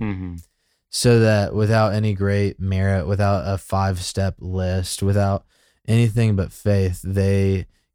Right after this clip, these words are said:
Speaker 2: can find not only power and might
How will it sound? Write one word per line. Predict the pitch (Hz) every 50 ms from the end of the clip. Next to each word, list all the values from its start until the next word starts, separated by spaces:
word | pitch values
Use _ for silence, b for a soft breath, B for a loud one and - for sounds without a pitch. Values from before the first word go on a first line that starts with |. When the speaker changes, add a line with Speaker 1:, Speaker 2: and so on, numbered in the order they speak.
| _
Speaker 2:
can | - - 107 92 92 87
find | - - 95 95 95 92 95 90 85 -
not | - 104 101 101 104 113 117 -
only | 101 107 107 107 107 104 101 98 95 78
power | - - - 104 104 104 101 98 95 95
and | 92 92 92
might | 90 92 95 95 90 87 82 - - -